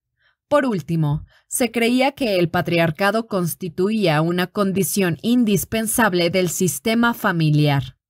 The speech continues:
En las economías conservadoras caracterizadas por la competencia más agresiva, el hogar parecía encerrar en sí los últimos vestigios del sentimiento humano y las emociones colectivas. Así,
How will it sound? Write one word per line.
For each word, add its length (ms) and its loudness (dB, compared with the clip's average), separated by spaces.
En 200 2
las 180 0
economías 720 -2
conservadoras 960 0
caracterizadas 920 0
por 220 -4
la 160 -2
competencia 800 -2
más 380 0
agresiva, 720 0
el 360 0
hogar 600 0
parecía 560 0
encerrar 500 0
en 140 -2
sí 420 -4
los 240 -2
últimos 460 0
vestigios 640 -2
del 160 0
sentimiento 800 0
humano 560 0
y 120 -4
las 200 0
emociones 580 0
colectivas. 920 -2
Así, 460 0